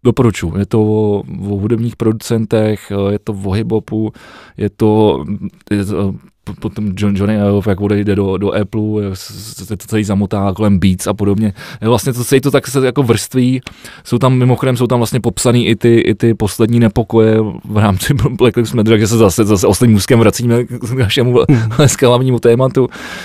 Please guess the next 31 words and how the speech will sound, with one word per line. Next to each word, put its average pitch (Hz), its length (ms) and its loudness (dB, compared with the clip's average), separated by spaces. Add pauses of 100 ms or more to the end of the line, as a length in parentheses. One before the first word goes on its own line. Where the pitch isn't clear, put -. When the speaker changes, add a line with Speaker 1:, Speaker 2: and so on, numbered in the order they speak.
(180)
Speaker 1:
eh, 110 300 2
v, - 200 -8
v - 100 -8
tom 123 160 4
roce 120 220 4
devadesát 117 440 4
dva, 107 160 6
devadesát 110 540 2
tři. 110 300 0 (340)
Doporučuji, 113 420 2
jako 117 260 4
opravdu 131 420 6
jeden 120 200 6
z 113 40 2
nejlepších 120 300 0
hudebních 113 260 4
dokumentů, 104 380 0
co 98 100 -10
jsem 95 160 -4
viděl 92 160 0
za 87 80 -2
poslední 95 360 -4
dobu. 90 260 -2 (280)
Speaker 2:
Wow, - 220 -6 (160)
Defiant 135 520 -2
Ones, 101 180 -8
jo. - 120 -8 (360)
Speaker 1:
Mhm. 113 200 -4 (640)
Speaker 2:
To 123 80 -14
je 117 60 -6
dobře. 120 240 -8